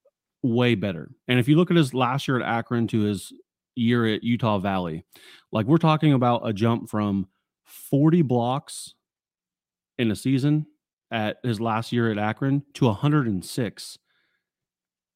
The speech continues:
blocks at Utah Valley. So if, if he could just m-,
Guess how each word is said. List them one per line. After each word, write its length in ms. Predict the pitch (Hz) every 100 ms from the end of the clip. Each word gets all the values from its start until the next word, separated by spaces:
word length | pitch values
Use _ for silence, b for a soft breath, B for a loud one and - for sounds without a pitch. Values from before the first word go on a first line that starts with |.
| -
blocks 480 | 110 104 98 - -
at 240 | 120 110
Utah 300 | 117 113 107
Valley. 400 | 92 90 73 - _ _ _
So 260 | - 131 127
if, 140 | 127 -
if 220 | 139 -
he 100 | 185
could 340 | 175 143 - _ -
just 380 | 127 127 - 117
m-, 320 | 117 113